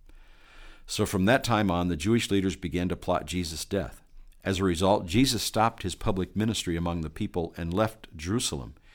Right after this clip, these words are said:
He went to a place near the wilderness, to the village of Ephraim, and stayed there with his disciples.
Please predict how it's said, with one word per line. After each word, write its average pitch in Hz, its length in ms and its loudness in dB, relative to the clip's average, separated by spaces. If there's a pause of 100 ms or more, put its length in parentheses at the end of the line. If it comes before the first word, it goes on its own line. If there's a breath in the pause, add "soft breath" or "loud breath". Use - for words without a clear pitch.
(200 soft breath)
He 104 120 0
went 147 240 4
to 120 140 2
a 107 40 4
place 104 480 0
near 98 160 4
the 98 80 2
wilderness, 85 440 0
to - 120 -6
the 90 100 0
village 95 360 0
of 92 160 -2
Ephraim, 73 440 -6 (380 loud breath)
and 85 140 -4
stayed 104 340 2
there 80 400 0
with 80 180 -4
his 78 400 -4
disciples. - 720 -8